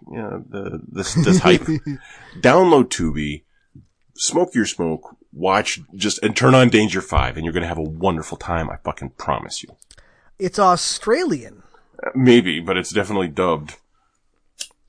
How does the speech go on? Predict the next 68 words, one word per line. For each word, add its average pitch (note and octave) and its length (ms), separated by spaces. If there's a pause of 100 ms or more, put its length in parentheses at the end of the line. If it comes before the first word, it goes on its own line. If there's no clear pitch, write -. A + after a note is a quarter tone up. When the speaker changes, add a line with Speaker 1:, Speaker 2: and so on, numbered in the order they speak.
(320)
Speaker 1:
Don't, F3+ 220
don't, F#3+ 180
don't, G3+ 140
don't G#3 120
Speaker 2:
Nine-, A#3 60
Speaker 1:
spoil G#2+ 300
it. G1+ 120 (120)
Speaker 2:
nine, C4 300
okay, D3+ 320
all C3+ 100
right. B2+ 80
I, D#3+ 100
I'm G#3 160
on G#3+ 100
the G3 100
Wikipedia. D#3+ 440
I'll C#3 120
let D3 120
it G#2 80
Speaker 1:
Uh-huh. E2 100 (100)
Speaker 2:
go. - 80
I'll A#2+ 80
let A2+ 120
it G#2+ 80
go. G2+ 140 (220)
Okay. A#2 240 (220)
Speaker 1:
This A2 200
is, G#2 160
this G#2 160
is G2 80
one G2 140
of F#2+ 80
those, F2 580
oh D2 240
God, A#1+ 180
it's - 140
good. - 160 (260)
Speaker 2:
And D#3 80
that's G#3+ 200
on A#3+ 80
that A#3 160
app G#3+ 260
you, C3+ 260
you, C#3 220
you B2+ 240
Speaker 1:
Yeah. B3 100
Speaker 2:
suggested. C#3 360
Speaker 1:
Yeah, C3+ 180
there's C#3+ 180
Speaker 2:
Okay. C#3 80
Speaker 1:
a - 80
ton B2+ 160
of, G2 220
there's F#2+ 160
a G#2 60
ton G2 260
of, E2 140
like, D#2+ 200
B-list D2+ 360
stuff - 200
on C2+ 100
there. C2 120
And B2+ 160
there's D#3 160
some E3+ 120
triple B2 300
A A#2 80
stuff, E2 260